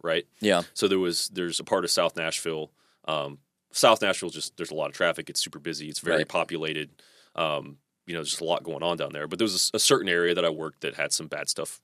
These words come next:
Speaker 1: go down in it.
Speaker 2: Okay.
Speaker 1: Um, my wife and I were out there for a Christmas dinner the other night, um, just, like, five days, uh,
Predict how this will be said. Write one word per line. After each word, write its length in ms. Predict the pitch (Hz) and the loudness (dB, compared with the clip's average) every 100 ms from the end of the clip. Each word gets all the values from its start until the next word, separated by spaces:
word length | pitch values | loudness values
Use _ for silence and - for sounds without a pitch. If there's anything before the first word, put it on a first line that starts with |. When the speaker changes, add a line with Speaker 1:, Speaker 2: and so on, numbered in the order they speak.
| _ | _
Speaker 1:
go 100 | 98 | 2
down 220 | 120 113 82 | 4 4 0
in 100 | 76 | -8
it. 120 | - - - | -14 -16 -6
Speaker 2:
Okay. 220 | 90 92 - | -4 -4 -4
Speaker 1:
Um, 380 | 85 78 73 - _ _ _ _ | -2 -2 -4 -12 _ _ _ _
my 140 | 101 90 | 0 4
wife 220 | 85 85 | 4 4
and 60 | 85 | 0
I 80 | 80 | 0
were 120 | 78 | 0
out 100 | 76 | -2
there 100 | 78 | -6
for 120 | - | -8
a 40 | 82 | -10
Christmas 300 | 82 85 - | -10 -8 -2
dinner 320 | 104 85 - _ - | -2 -2 -10 _ -4
the 100 | 85 | -4
other 140 | 76 | -2
night, 240 | 73 71 - _ | -4 -6 -6 _
um, 200 | 78 76 | -10 -8
just, 380 | 82 - - - _ _ _ | -4 -4 -6 -12 _ _ _
like, 100 | _ _ | _ _
five 240 | - 73 73 | -4 -2 2
days, 180 | 85 | 0
uh, 100 | 82 | 0